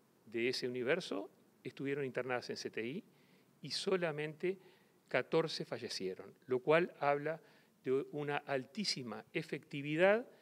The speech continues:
tanto para prevenir el ingreso a C T I como para prevenir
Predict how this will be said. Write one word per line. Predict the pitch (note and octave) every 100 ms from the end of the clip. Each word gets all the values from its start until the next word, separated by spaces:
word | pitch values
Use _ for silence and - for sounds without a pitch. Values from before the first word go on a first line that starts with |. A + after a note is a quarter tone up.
| - _ _ _
tanto | D#3+ D3 C3 -
para | A#2+ A2+
prevenir | B2+ B2+ A#2+ D3+ C3+
el |
ingreso | B2 A#2 A#2+ A#2
a |
C | -
T | G#2+ A#2+
I | B2+ F#3 A3 -
como | C#3+ C#3 B2+
para | B2+ B2
prevenir | - D3 C#3+ C3+ C#3